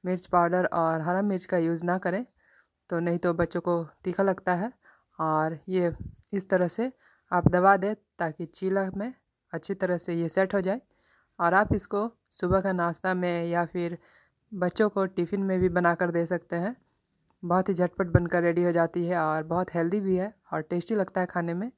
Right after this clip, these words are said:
रोज़ रोज़ रो-, रोटी सब्जी वगैरह खाने का मन नहीं करता है, तो उस टाइम पे आप ये मिक्स सारी चीज़ों का चीला बनाकर खाइए, बहुत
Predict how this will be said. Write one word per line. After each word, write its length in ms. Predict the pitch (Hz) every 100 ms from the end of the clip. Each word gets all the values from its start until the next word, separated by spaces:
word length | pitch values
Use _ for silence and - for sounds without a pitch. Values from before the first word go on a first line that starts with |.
| _ _ _ _ _ -
रोज़ 220 | 180 185
रोज़ 220 | 185 175
रो-, 220 | 175 175 - _ _ _
रोटी 260 | 175 175 202
सब्जी 320 | 185 180 175
वगैरह 300 | 175 175 175
खाने 260 | 175 175 170
का 120 | 175
मन 180 | 170 175
नहीं 160 | 180 175
करता 320 | 170 - 175
है, 140 | 185
तो 420 | 226 - - _ -
उस 160 | 185
टाइम 280 | - 185 185
पे 120 | 190 190
आप 180 | 170 180
ये 140 | 175
मिक्स 420 | 165 175 190 - - _ _ _ _ _ _ _ _ _ _ -
सारी 260 | 185 180
चीज़ों 300 | 190 185 180
का 140 | 180 208
चीला 380 | 220 - 180 185
बनाकर 380 | 180 180 175 180
खाइए, 340 | - 165 185
बहुत 360 | 190 165 170 -